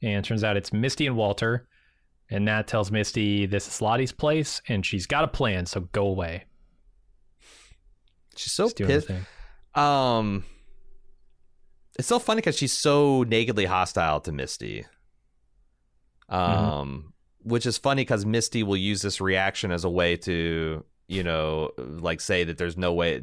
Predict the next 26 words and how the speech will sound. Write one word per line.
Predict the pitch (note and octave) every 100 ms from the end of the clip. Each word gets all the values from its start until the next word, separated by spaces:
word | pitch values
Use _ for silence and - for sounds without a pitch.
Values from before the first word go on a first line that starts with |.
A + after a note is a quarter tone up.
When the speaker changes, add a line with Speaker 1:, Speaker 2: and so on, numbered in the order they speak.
| C#2 F2+
Speaker 2:
but, | G2 F2
like, | G2+ -
that's | A#2+ B2+ -
an, | A2+ G2+ -
that's | C3+ D3
a | C#3
very | A2+ G#2+ G#2+
Nat | F#2+ F2 -
reaction. | F2+ E2 F2 F2+ F2+
If | D#2 F2
Nat's | G2 G2 A2
like, | G2 -
"Oh, | D#3 D3+ D3 C#3+ C#3 C3+ C3 - _ - _ _ _ _ _ _
uh, | - C3 B2+ B2 A#2+
Misty, | D#3+ D3 - D3 C#3 C#3 C3
it |
turned, | - E3+ D#3+
I | C#3
was | E3
just | D#3 -
so | C3
confused, | A#2+ A2 G2 G#2 G#2 G#2 G#2 G2 -
and | F#2+
now | G2+ A2+
I'm | A2+
worried | A2